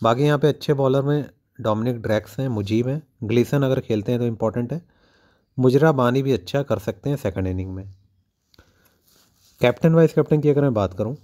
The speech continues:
तो सिकंदर रजा कैप्टन की चॉइस है, बैटिंग बॉलिंग दोनों से पॉइंट देंगे। वाइस कैप्टन के तौर पे आप बना सकते हो सैम बिलिंग्स को, बहुत अच्छी फॉर्म में है। इसके अलावा अगर आपको बॉलर को बनाना है तो होल्डर को बना सकते हो, बैटिंग आने पे भी अच्छा कर सकते हैं।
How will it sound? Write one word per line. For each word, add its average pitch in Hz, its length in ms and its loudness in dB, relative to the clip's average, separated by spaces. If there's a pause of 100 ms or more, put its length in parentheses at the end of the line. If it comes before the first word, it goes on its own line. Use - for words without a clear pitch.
(140)
तो 107 80 -8
सिकंदर 110 480 -2
रजा 113 220 0
कैप्टन 107 380 -4
की 113 80 -6
चॉइस 104 320 -4
है, 151 120 -10 (140)
बैटिंग 101 360 -2
बॉलिंग 101 240 0
दोनों 98 200 -2
से - 100 -6
पॉइंट 104 280 -2
देंगे। 110 260 -6 (640)
वाइस 117 340 4
कैप्टन 156 320 0
के 151 60 2
तौर 139 220 0
पे 147 120 -2
आप 131 80 0
बना 110 220 -2
सकते 123 260 -6
हो 117 60 -2
सैम 101 280 -4
बिलिंग्स 110 320 -2
को, 127 120 -4
बहुत 101 200 2
अच्छी 101 200 -4
फॉर्म 107 260 -6
में 113 160 -6
है। 165 80 -8 (1120)
इसके 127 240 2
अलावा 151 300 6
अगर 135 160 2
आपको 127 240 0
बॉलर 104 300 -2
को 131 140 -4
बनाना 117 300 -2
है 160 140 -4 (240)
तो 107 140 -6
होल्डर 101 320 0
को 117 120 -4
बना 110 200 -4
सकते - 280 -8
हो, 113 60 -4
बैटिंग 101 300 -4
आने 101 160 -2
पे 107 100 0
भी 104 100 0
अच्छा 104 260 -2
कर 101 120 -4
सकते - 320 -12
हैं। 139 100 -8